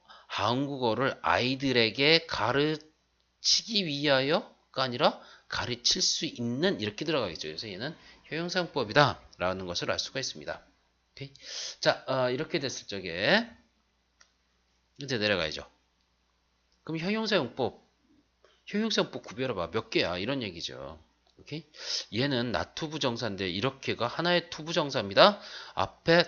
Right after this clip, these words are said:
타동사가 있어요. 탑이 뒤명이죠. She grew up이 나와 있고요. grow up은 뭐예요? 키우다인데 to 부정사를 키우다는 좀 이상하죠. 이해됐는가? 그래서 요거는 얘는,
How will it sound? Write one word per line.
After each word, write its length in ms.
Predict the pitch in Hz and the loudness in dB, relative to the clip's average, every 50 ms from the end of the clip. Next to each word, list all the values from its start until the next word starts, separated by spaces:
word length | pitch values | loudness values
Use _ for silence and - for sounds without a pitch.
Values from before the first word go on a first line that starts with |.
| - - _ - | 0 -20 _ -6
타동사가 680 | - - 175 175 185 180 185 190 180 185 165 165 170 | -4 -2 0 0 0 0 0 0 0 0 2 2 2
있어요. 460 | 160 - - 135 131 143 160 151 - - | 2 2 2 4 6 6 6 6 4 2
탑이 400 | - - 156 156 156 165 156 - | -2 0 0 0 0 -2 -4 -2
뒤명이죠. 640 | - 160 139 101 85 82 95 104 98 - 87 87 - _ _ _ _ _ _ _ _ _ _ _ _ _ _ _ - _ _ _ _ - - - - - | -2 -2 0 0 -2 -4 -4 -6 -6 -6 -8 -8 -10 _ _ _ _ _ _ _ _ _ _ _ _ _ _ _ -20 _ _ _ _ -20 -20 -20 -16 -6
She 260 | - - 151 143 - | -2 -2 -2 -2 -2
grew 380 | - 123 143 165 170 165 156 165 | -2 2 4 6 6 8 10 10
up이 420 | 170 170 - - - - 120 131 | 10 10 8 0 -14 -6 -4 2
나와 260 | 127 117 110 117 113 110 | 4 4 6 8 6 6
있고요. 340 | 110 - 101 98 92 - | 6 2 0 0 0 0
grow 280 | - 135 143 160 160 147 | 0 0 4 4 4 4
up은 220 | 143 165 165 143 | 4 2 0 2
뭐예요? 380 | 101 98 101 101 107 139 170 170 - - - - _ - | 2 0 2 2 4 4 2 2 -4 -12 -20 -20 _ -6
키우다인데 800 | - - - 220 220 220 220 202 185 147 123 104 113 113 110 - | -2 -2 -2 -2 -2 0 6 6 6 6 6 4 2 0 0 0
to 160 | - - 175 | -6 -10 -8
부정사를 640 | 185 269 208 240 220 220 214 - 208 190 175 160 - | -6 -2 2 2 2 2 2 2 2 2 2 0 -2
키우다는 560 | - - - - 185 165 160 143 151 165 165 | -4 -8 -8 -8 -6 -2 -2 -2 -2 -2 -6
좀 160 | - - 165 | -6 -6 -6
이상하죠. 420 | 120 104 - 98 80 76 - - - - _ _ _ _ _ _ _ _ _ _ _ _ _ _ _ - - - - _ _ _ _ _ _ _ _ _ | -6 -6 -6 -8 -8 -10 -10 -12 -14 -16 _ _ _ _ _ _ _ _ _ _ _ _ _ _ _ -10 -8 -8 -10 _ _ _ _ _ _ _ _ _
이해됐는가? 540 | - 123 120 95 90 85 90 90 98 113 113 _ _ _ _ _ _ | -8 -8 -6 -6 -6 -8 -10 -10 -12 -12 -14 _ _ _ _ _ _
그래서 260 | - 117 117 113 110 | -4 -4 -4 -2 0
요거는 640 | 101 107 117 139 143 120 110 139 156 117 82 78 - _ - - _ _ 98 | -2 -2 0 0 0 0 2 2 2 0 0 -6 -10 _ -20 -20 _ _ -2
얘는, 320 | 104 120 127 127 107 - | 0 0 0 -2 -4 -6